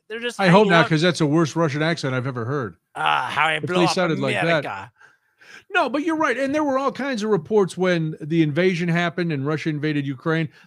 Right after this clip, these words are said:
Speaker 2: There were tons of reports of, you know, people, Russians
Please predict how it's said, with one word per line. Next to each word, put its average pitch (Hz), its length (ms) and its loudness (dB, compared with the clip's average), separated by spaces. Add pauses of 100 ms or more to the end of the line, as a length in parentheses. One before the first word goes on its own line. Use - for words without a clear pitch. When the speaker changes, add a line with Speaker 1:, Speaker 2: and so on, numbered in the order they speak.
(120)
Speaker 2:
There 392 100 0
were 240 260 0 (360)
tons 269 320 -4
of 202 100 0
reports 185 380 0
of, 147 280 -4 (140)
you 185 80 -4
know, 131 260 -4 (280)
people, 240 420 -2
Russians 196 680 2